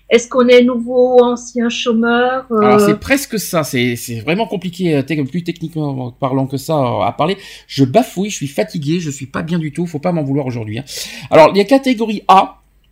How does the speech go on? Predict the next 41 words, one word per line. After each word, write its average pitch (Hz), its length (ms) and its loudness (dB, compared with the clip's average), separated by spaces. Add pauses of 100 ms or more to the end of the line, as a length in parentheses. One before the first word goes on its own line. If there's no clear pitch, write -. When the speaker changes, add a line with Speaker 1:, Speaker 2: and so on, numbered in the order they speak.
(200)
Speaker 2:
c'est 175 140 2
les 175 100 8
personnes 240 340 2
sans 254 280 0
emploi 220 420 0
tenues 196 320 0
d'accomplir 196 560 -4
des 170 180 0
actes 175 220 -2
positifs 202 480 -4
de 147 80 0
recherche 170 340 -4
d'emploi, 165 440 -2 (420)
à 143 100 2
la 170 100 6
recherche 220 380 0
d'un 214 160 0
emploi, 190 480 -2
quel 190 220 -2
que 180 100 -2
soit 170 220 -2
le 147 120 0
type 160 180 -8
de 160 80 -2
contrat, - 280 -2
donc 143 160 -2
C 165 140 -6
D 151 100 -4
I, 156 120 -2
C 170 120 -4
D 156 140 -2
D, 147 220 2
à 175 120 -2
temps 170 160 -4
plein, 170 260 -4
à 151 120 -2
temps 160 120 -4
partiel, 170 540 -4
temporaire 156 420 -6
ou 147 60 -6
saisonnier. 131 400 -8